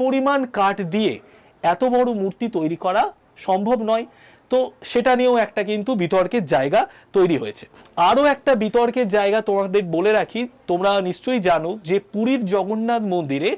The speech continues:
যারা নন হিন্দু, পুরীর জগন্নাথ মন্দিরে যারা নন হিন্দু, তাদেরকে কিন্তু ঢুকতে দেওয়া হয় না। কিন্তু দীঘার যে জগন্নাথ মন্দির, যেহেতু একই রকম, আহ, সমস্ত কিছু আচার অনুষ্ঠান একই রকম পালন করা হচ্ছে, তো দীঘার জগন্নাথ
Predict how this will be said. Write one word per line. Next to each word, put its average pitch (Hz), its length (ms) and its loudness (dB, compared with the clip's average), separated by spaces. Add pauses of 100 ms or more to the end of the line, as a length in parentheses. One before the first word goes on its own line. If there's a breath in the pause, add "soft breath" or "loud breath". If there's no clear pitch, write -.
(280 loud breath)
যারা 196 280 2
নন 202 360 2
হিন্দু, 208 360 0 (600 loud breath)
পুরীর 254 320 2
জগন্নাথ 214 480 0
মন্দিরে 220 440 0
যারা 208 220 2 (140)
নন 214 220 2
হিন্দু, 202 340 -2
তাদেরকে 220 560 0 (120)
কিন্তু 196 280 -4 (440 loud breath)
ঢুকতে 190 440 -4
দেওয়া 185 280 2
হয় 180 340 0
না। 143 60 -4 (120)
কিন্তু 226 340 -2 (200)
দীঘার 196 420 0
যে 247 140 -4
জগন্নাথ 208 560 -2
মন্দির, 208 280 -4 (380 loud breath)
যেহেতু 196 320 0 (160)
একই 160 320 -2
রকম, 226 440 0
আহ, 165 720 -2 (200)
সমস্ত 214 320 -2 (120)
কিছু 214 180 -2
আচার 196 320 2
অনুষ্ঠান 196 400 -4 (160)
একই 175 120 -4
রকম 202 260 -2 (120)
পালন 185 240 0
করা 190 240 0
হচ্ছে, 190 320 -4 (140)
তো 240 60 -2 (240)
দীঘার 202 360 -2
জগন্নাথ 220 460 -2